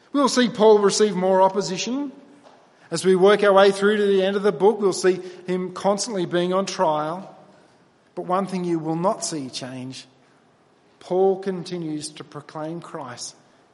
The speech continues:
because he knows there is salvation in no other name. As we work our way through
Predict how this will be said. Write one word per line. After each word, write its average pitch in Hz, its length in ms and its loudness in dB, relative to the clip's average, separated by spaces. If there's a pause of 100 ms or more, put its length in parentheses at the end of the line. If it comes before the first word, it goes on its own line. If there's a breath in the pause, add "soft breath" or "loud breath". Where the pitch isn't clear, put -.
(220)
because 170 280 -6
he 185 140 -2
knows 185 460 2
there 156 160 -4
is 143 100 -6
salvation 156 680 -2 (140)
in 147 120 -10
no 139 200 -6
other 127 160 -8
name. 113 280 -12 (1300 loud breath)
As 175 160 -4
we 196 100 0
work 214 300 6
our 214 100 6
way 208 160 6
through 214 380 0